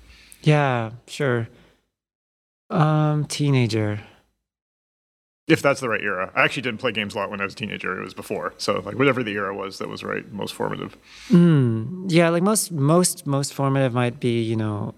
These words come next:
Speaker 1: the original Legend of Zelda, and then,
Speaker 2: Yeah.
Speaker 1: like, the original Final Fantasy, and then
Speaker 2: The original Legend of Zelda.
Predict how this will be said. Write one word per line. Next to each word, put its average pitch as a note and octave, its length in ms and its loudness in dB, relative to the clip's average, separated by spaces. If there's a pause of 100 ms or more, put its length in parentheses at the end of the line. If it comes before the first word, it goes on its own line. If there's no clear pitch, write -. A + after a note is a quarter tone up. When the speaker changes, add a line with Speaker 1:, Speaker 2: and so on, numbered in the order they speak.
(120)
Speaker 1:
the C3 120 4
original A#2 320 2
Legend A2+ 280 0
of G#2 100 -2
Zelda, A2 580 0
and A2 220 -2
then, G#2 160 -2
Speaker 2:
Yeah. G#2 120 2
Speaker 1:
like, G2+ 240 -4 (240)
the A#2+ 100 2
original A2 260 2
Final G#2+ 220 -2
Fantasy, G#2+ 640 -2
and G#2+ 180 -2
then G#2 360 -2 (120)
Speaker 2:
The A2+ 100 0
original B2 360 2
Legend F#2+ 320 -2
of F2+ 80 -6
Zelda. F#2+ 380 -10